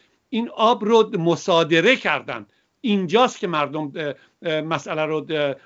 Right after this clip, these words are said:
باید درک بکنن که به هم دیگه کمک بکنن. من، اه، فکر می‌کنم که، اه، ما توی تاریخ فرانسه وقتی نگاه می‌کنیم، شورش گرسنگان وقتی به وجود میاد، به طرف انقلاب میره.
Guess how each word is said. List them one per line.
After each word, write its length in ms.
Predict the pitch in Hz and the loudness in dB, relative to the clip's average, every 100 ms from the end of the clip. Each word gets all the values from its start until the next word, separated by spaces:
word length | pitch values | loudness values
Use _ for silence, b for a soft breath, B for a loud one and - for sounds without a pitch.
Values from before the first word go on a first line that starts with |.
| - | 2
باید 260 | 160 156 | 2 4
درک 340 | 139 156 143 147 | 2 0 0 -8
بکنن 420 | - 165 156 147 | -8 -6 -6 -4
که 240 | 156 151 b b - | -4 -4 b b 2
به 140 | 165 | 2
هم 300 | 175 170 165 | 4 2 0
دیگه 300 | 147 165 165 | -4 -2 -2
کمک 420 | - 160 147 139 | -2 -4 -4 -6
بکنن. 400 | - 143 151 143 135 B B | -10 -8 -4 -4 -6 B B
من، 260 | 202 233 214 | 2 4 4
اه، 160 | 190 165 b b - | 2 0 b b 2
فکر 220 | 214 - | 2 2
می‌کنم 340 | 214 196 196 170 | -2 0 0 2
که، 240 | 196 196 - | 4 4 4
اه، 220 | 165 147 B B | 2 2 B B
ما 180 | 170 196 | 2 2
توی 280 | - 185 190 | 2 0 0
تاریخ 420 | - 156 185 196 | 2 0 2 -2
فرانسه 500 | 165 160 143 135 190 | 0 0 0 -2 0
وقتی 260 | 160 - 165 | 0 -2 -2
نگاه 400 | 151 139 143 143 | -2 2 0 0
می‌کنیم، 440 | 143 147 175 196 B B | -4 0 0 0 B B
شورش 480 | - 185 170 214 220 | -6 0 2 2 0
گرسنگان 800 | 165 156 147 143 165 147 165 226 | 0 -2 -2 -4 -4 0 2 2
وقتی 300 | 165 - 160 | 0 -2 -6
به 100 | 147 | -4
وجود 400 | 139 127 139 135 | -4 -4 -6 -2
میاد، 360 | 139 170 196 b b - | 0 2 0 b b -8
به 80 | |
طرف 320 | 165 147 160 202 | -4 -2 -2 -2
انقلاب 520 | 160 139 143 160 - | -2 0 2 2 0
میره. 320 | 135 123 117 | -8 -8 -10